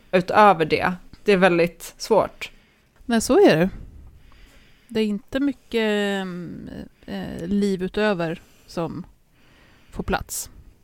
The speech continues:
Speaker 2: Det är sova.
Speaker 1: Alltså, jag längtar till att få sova varje dag. Det är min bästa tid på dygnet.
Speaker 2: Ja, ja, gud, ja. Alltså, jag lägger mig alltid så att jag har en god halvtimme innan, så att,
Speaker 1: Ja.
Speaker 2: som jag bara kan ha njutning av vetskapen att nu kommer jag få sova.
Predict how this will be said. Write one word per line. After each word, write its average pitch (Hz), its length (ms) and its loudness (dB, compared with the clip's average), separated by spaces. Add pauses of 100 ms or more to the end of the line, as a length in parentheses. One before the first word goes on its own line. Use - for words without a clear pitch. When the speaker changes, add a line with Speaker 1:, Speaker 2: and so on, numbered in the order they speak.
Speaker 2:
Det 226 100 4
är 262 40 8
sova. 185 540 2 (420)
Speaker 1:
Alltså, 185 240 0
jag 185 80 8
längtar 185 600 4
till 160 160 -2
att 160 80 -6
få 165 60 -6
sova 160 400 2
varje 160 340 -2
dag. 160 320 -2
Det 180 80 2
är 170 40 4
min 170 160 2
bästa - 320 -6
tid 160 280 -2
på - 60 -6
dygnet. 156 280 -2 (100)
Speaker 2:
Ja, 320 120 4
ja, 214 120 2 (120)
gud, 311 280 2
ja. 156 160 0 (800)
Alltså, 240 180 2
jag 262 80 4
lägger 262 200 4
mig 269 100 8
alltid 254 460 4
så - 80 -2
att 226 80 0
jag 233 60 4
har 220 100 6
en 220 160 0
god 214 340 4
halvtimme 190 500 4
innan, 180 420 2
så - 140 2
att, 190 60 4
Speaker 1:
Ja. 170 140 6
Speaker 2:
som 165 140 6
jag 196 100 4 (120)
bara 190 300 4
kan 196 160 -2
ha 180 80 2
njutning 214 680 2
av 185 260 0
vetskapen 196 720 2
att 180 120 -2
nu 208 100 4
kommer 208 200 4
jag 160 80 2
få - 80 -12
sova. 180 460 -2